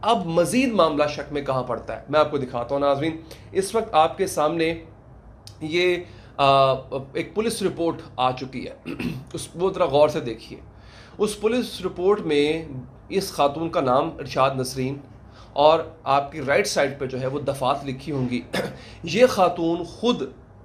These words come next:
छः मुकदमात में मतलूब है। इस खातून पर छः मुकदमे हैं, बाज़ में मुद्दई है और बाज़ में इस पर मुकदमे हैं। <clears throat> अब पुलिस का ये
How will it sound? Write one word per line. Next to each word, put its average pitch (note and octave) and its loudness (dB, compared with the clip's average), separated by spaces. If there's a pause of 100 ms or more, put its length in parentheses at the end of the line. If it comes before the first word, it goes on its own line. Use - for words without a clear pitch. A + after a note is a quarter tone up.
(480)
छः A3 4
मुकदमात E3+ 2
में D#3+ -4
मतलूब B2+ -6
है। - -14 (920)
इस G#3+ -4
खातून G3 0
पर G3+ 2
छः F#3+ 0
मुकदमे D#3+ 0
हैं, C#3 -4 (720)
बाज़ E3 6
में G3+ 4
मुद्दई D3 2
है G#3+ 0 (420)
और D3 0
बाज़ C#3+ 2
में F3 -4
इस - -8
पर E3+ -4
मुकदमे B2 -6
हैं। - -10
<clears throat> - -6
अब G#3+ 2
पुलिस B3+ -2
का B3 -2
ये G#3+ -2